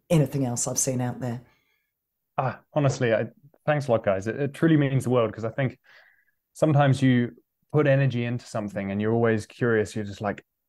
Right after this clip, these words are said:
Speaker 2: "Am I just nuts?" And I think it, being down the Bitcoin rabbit hole,
Speaker 1: <laughs>
Speaker 2: there's a fine line between <laughs> being nuts and, uh,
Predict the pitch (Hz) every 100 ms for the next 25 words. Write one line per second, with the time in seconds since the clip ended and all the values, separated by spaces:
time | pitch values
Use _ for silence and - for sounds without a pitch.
0 | _ - 127 214 202 - 107 143 - -
1 | _ 143 139 156 139 170 185 156 - 165
2 | 165 151 143 156 156 151 131 139 143 120
3 | 113 - - - - 139 135 151 165 156
4 | 151 147 135 151 147 139 - 165 139 160
5 | - - 165 147 131 131 131 127